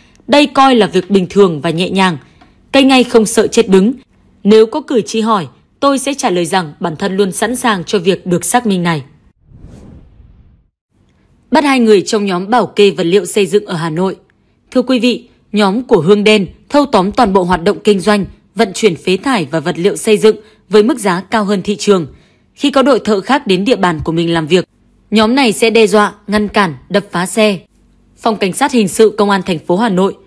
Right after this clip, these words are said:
phối hợp với Cục Cảnh sát Hình sự, Bộ Công an và Công an quận Tây Hồ vừa triệt xóa ổ nhóm bảo kê,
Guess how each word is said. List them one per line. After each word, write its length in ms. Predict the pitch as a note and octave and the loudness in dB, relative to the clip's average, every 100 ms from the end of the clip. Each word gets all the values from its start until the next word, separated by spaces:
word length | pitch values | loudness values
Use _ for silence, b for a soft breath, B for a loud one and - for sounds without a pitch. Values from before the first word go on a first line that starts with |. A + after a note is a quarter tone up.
| _ _ | _ _
phối 160 | G#3+ A3 | 4 4
hợp 180 | C4+ - | 4 2
với 200 | G3 G3 | 0 2
Cục 220 | C4+ - | 0 -2
Cảnh 140 | F#3 | -2
sát 200 | D3 C4 | -2 -4
Hình 140 | B3+ F#3 | -2 -2
sự, 380 | - A3 - - - | 2 2 2 -10 0
Bộ 140 | G#3+ | 2
Công 200 | G#3+ G#3 | 2 -2
an 240 | G3+ G3 | 0 -2
và 120 | E3 F3+ | -4 -2
Công 200 | A3+ A3+ | 0 0
an 160 | G#3 - | -2 -2
quận 160 | G3+ - | -4 -2
Tây 100 | G3 | 0
Hồ 260 | F#3+ F3+ - _ _ _ G3+ | 2 0 -2 _ _ _ 0
vừa 140 | A#3 | 0
triệt 200 | A#3 A3 | 2 -4
xóa 220 | - F#3 | -4 -4
ổ 200 | G3+ A#3+ | -2 -2
nhóm 320 | E3+ E3+ E3+ | -4 -4 -4
bảo 160 | G#3 F#3+ | -2 -4
kê, 340 | - G3+ G3 | 0 0 0